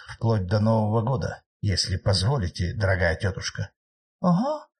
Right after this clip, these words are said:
должна быть кругленькая сумма.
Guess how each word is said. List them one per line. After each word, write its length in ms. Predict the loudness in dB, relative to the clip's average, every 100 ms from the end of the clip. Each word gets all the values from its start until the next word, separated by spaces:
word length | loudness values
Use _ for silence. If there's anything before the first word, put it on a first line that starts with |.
| _ _ -8
должна 480 | -2 -2 0 0 0
быть 240 | 0 -2 -4
кругленькая 800 | -4 -4 -2 -2 -2 -4 -4 -2
сумма. 580 | -2 -2 0 0 -2